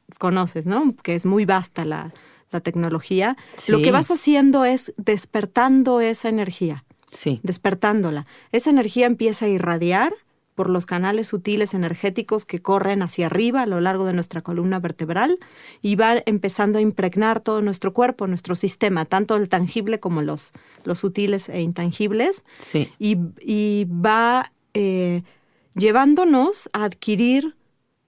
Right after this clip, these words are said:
Speaker 1: cada vez más conciencia acerca de quiénes somos realmente y de todos nuestros procesos.
Speaker 2: Sí.
Speaker 1: Entonces, es una energía potencial de conciencia,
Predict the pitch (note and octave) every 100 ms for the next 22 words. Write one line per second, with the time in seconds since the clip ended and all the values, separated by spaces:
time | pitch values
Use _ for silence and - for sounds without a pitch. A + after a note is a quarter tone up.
0 | - C4 C#4+ C#4 B3+ B3+ B3+ C4+ A3+ -
1 | G#3+ G#3+ - C#4 D#4+ G#3 A3 G#3+ A3 G3+
2 | F#3 F#3 F3 _ _ - A3 G#3 G#3 -
3 | G#3 G3 F#3 F#3 E3+ D#3+ D#3 E3 - -
4 | F3 E3+ F3+ G3+ G3 F3+ F3+ E3 - -
5 | - - - - - - D3+ A#2+ - _
6 | - F#3+ G#3+ A#3 A#3 C4+ C4+ A3 G3 B3
7 | B3+ A3+ F#3+ F#3 A3 B3 - F3+ F3+ F3+
8 | F3 - F3+ D3+ -